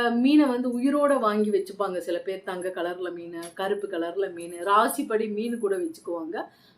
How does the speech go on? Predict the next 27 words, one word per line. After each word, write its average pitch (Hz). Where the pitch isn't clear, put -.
ஆனா 185
அதெல்லாம் 220
வைப்பதை 208
காட்டிலும், 170
அது 220
என்ன 269
பண்ணும்னா, 240
உயிரோடு 233
இருக்கக்கூடிய 214
மீன் 254
என்ன 202
பண்ணும் 180
அப்படின்னா, 170
ஒரு 254
வீட்ல 285
இருக்கக்கூடிய 214
ஒரு 214
சின்ன 302
கந்திஷ்டி 285
அதிகமா 262
இருக்குனாலே 240
அந்த 277
வீட்ல 247
அந்த 208
மீன் 214
இறந்து 190
போயிடும். 165